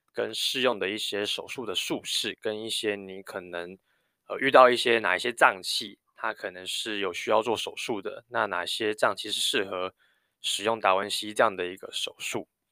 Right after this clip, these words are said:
那基-，这一周呢，基本上我也都待在这种达文西的手术室里面来继续工作这样子。那这一周呢，其实比较针对我们所学到新的东西，就是针对摆位的部分。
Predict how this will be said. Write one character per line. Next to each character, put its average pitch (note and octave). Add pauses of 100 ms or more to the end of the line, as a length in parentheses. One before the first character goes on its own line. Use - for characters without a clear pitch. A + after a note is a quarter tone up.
(420)
那 E3
基-， F3+
这 G3
一 F#3
周 D#3+
呢， C3
基 C#3+
本 A#2+
上 G#2+
我 G#2
也 G2
都 G2
待 G2+
在 G2+
这 F#2
种 F#2
达 F#2+
文 G#2+
西 A2+
的 G2+ (420)
手 -
术 B2
室 A#2+
里 F2+
面 G2 (300)
来 F#2
继 A2+
续 G2+
工 A2
作 A2
这 A2
样 F#2+
子。 - (480)
那 E3
这 F#3
一 F3+
周 F3
呢， D#3
其 A2
实 G#2 (120)
比 G#2+
较 B2
针 D3
对 C#3
我 G2+
们 F#2+
所 F#2
学 -
到 B2
新 C3
的 A#2
东 A2
西， G#2+
就 G#2
是 G#2
针 G#2
对 G2+
摆 F2
位 G#2
的 F#2+
部 F2+
分。 -